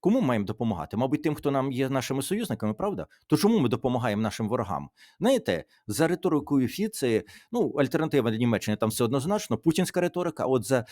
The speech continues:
риторикою інших проросійських або антиукраїнських політиків, це різні, Болгарія, наприклад, н-, антиукраїнські не є проросійськими,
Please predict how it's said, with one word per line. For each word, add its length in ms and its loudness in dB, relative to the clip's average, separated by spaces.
риторикою 600 2
інших 520 0
проросійських 920 -2
або 220 -2
антиукраїнських 760 -2
політиків, 440 -4
це 120 4
різні, 300 0
Болгарія, 380 -2
наприклад, 380 -4
н-, 80 -2
антиукраїнські 720 2
не 80 2
є 120 2
проросійськими, 800 -6